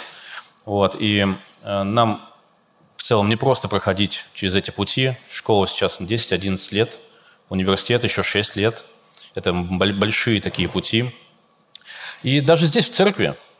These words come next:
мы же с вами участвуем в служениях. Кто-то настраивает аппаратуру. А, вот мы трудимся в кафе или в нашем пищеблоке.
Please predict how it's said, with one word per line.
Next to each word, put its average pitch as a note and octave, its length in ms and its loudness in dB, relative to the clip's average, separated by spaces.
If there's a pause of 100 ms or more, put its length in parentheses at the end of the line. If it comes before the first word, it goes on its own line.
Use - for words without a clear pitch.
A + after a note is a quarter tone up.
(500)
мы A2 120 -2
же A2+ 80 2
с - 120 -2
вами G#2+ 480 2
участвуем B2+ 540 2
в - 60 0
служениях. A#2 760 2 (160)
Кто-то C3 340 0
настраивает G2 640 2
аппаратуру. G2 680 2 (800)
А, F2 300 2
вот G2 180 0
мы A2 100 2
трудимся A#2+ 440 2
в - 60 -4
кафе A#2+ 600 0
или F2+ 120 2
в E2+ 60 -4
нашем F2+ 320 0 (300)
пищеблоке. G2 880 0